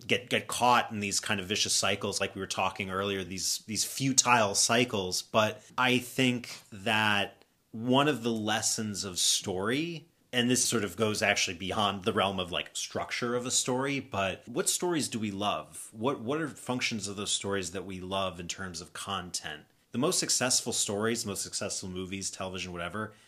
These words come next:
it's about main characters who have the courage to buck the trend, to eschew what is, is it, geez, that's a mouthful,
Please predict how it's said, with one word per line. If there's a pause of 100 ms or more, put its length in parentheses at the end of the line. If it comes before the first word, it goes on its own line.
(220)
it's
about
main
characters
who
have (320)
the
courage (200)
to
buck
the
trend, (380)
to (560)
eschew (220)
what
is, (260)
is
it, (300)
geez,
that's
a
mouthful,